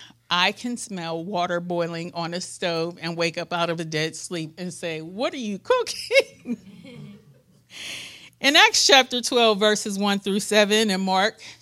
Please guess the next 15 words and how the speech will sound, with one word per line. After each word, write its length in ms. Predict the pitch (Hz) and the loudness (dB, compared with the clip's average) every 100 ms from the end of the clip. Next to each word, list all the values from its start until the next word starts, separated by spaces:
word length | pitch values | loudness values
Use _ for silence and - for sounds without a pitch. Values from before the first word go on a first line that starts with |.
| - | -2
chapter 340 | 220 202 196 | 2 2 -2
four, 300 | - 208 196 | -4 -2 -2
verses 400 | 185 180 - 185 | 0 -2 -2 -4
thirty-five 680 | - 190 190 - 175 175 175 | 0 0 0 -2 -2 -2 -4
through 120 | 165 | -8
forty-one, 580 | - 175 175 196 196 196 - - - _ - | -4 -2 -2 -2 -2 -2 -10 -20 -20 _ 2
we 140 | 427 | 6
have 240 | 415 339 | 8 8
similar 480 | 320 415 466 294 233 | 6 -4 -2 2 2
situations 760 | 214 226 247 240 247 254 277 269 | 2 -2 -4 2 2 2 -2 -6
with 220 | 277 247 | -6 0
both 320 | 311 330 330 | 2 2 0
Peter 320 | - 392 359 370 415 | -2 -2 0 -4 -4
and 100 | 311 | -4
Jesus. 680 | 190 190 156 101 - - | -4 -4 -6 -8 -8 -8